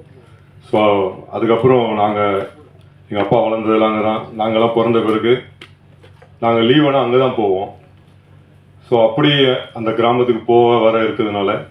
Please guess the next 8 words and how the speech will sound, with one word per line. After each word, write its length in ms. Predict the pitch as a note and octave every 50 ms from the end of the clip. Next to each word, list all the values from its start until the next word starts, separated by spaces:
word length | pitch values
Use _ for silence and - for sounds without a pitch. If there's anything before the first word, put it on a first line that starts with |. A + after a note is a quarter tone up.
| - -
எனக்கு 280 | A#2+ G#2+ A2+ - - -
கொஞ்சம் 240 | A#2 A2+ A2+ A2+
கொஞ்சம் 520 | A2 A2 G#2+ A2+ A2 G#2+ G2 F#2 F2+ F2 - - - -
தெலுங்கு 560 | - G#2+ A2+ A2+ A2 G#2 G2 F#2+ F2+ F2+ E2 - - _ - _ - - - _ _
தெரியும். 360 | - G2+ F#2+ G2 F#2+ F#2+ - - - - _ _ - - _ _ _ - _ _ - - - _ _ - - _ - - - _ - - - _ _ - - _
எங்க 160 | A#2+ B2 B2
அப்பாவோட 220 | B2 - E3 D#3
க்ளோஸ் 360 | D3 B2+ - B2+ C#3+ D#3 D3+